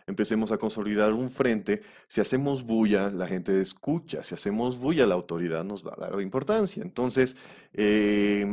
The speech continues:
les pido compartan el video, el anterior video, compartan esto, estas sus críticas acerca de la cuatro veintiuno. Tenemos que recuperar la democracia de Bolivia y no lo vamos a hacer mientras existan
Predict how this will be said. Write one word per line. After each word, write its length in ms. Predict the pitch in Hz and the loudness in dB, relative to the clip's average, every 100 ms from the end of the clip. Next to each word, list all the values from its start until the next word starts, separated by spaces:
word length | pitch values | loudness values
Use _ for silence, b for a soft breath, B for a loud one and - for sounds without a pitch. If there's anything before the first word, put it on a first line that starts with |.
| 104 92 - | -6 -10 -18
les 240 | 95 110 | -10 -8
pido 240 | - 131 131 | -2 2 2
compartan 460 | 110 92 113 123 | 2 0 0 2
el 140 | 107 104 | -2 -2
video, 420 | 98 98 110 110 | -2 2 2 2
el 80 | 101 | 0
anterior 320 | 90 95 101 | -2 -4 -2
video, 260 | 95 107 107 | 0 0 0
compartan 400 | 92 95 95 90 | -2 -4 -4 -6
esto, 460 | 92 98 92 82 | -6 -4 -4 -4
estas 240 | 92 - 87 | -8 -8 -10
sus 220 | - - | -10 -12
críticas 440 | 95 95 92 95 | -10 -10 -4 -4
acerca 380 | 87 - 92 - | -4 -6 -6 -2
de 80 | 87 | -2
la 100 | 87 | 0
cuatro 280 | 98 98 104 | -2 -2 -2
veintiuno. 560 | 107 131 127 123 120 B _ | -2 -2 0 0 -2 B _
Tenemos 420 | - 113 123 123 | 0 2 4 2
que 120 | - 113 | 2 0
recuperar 440 | 104 101 107 110 | 0 0 4 6
la 100 | 107 | 4
democracia 480 | 101 101 110 107 110 | 2 0 0 0 0
de 80 | 110 | 0
Bolivia 500 | 120 131 131 131 120 | 0 0 2 2 2
y 80 | |
no 160 | 104 107 | 2 2
lo 120 | 113 | 4
vamos 280 | 110 110 107 | 4 4 2
a 40 | |
hacer 200 | 101 117 | 0 0
mientras 320 | 113 98 92 92 | -2 -2 -2 -2
existan 500 | 92 92 - 101 | -2 -4 -8 -10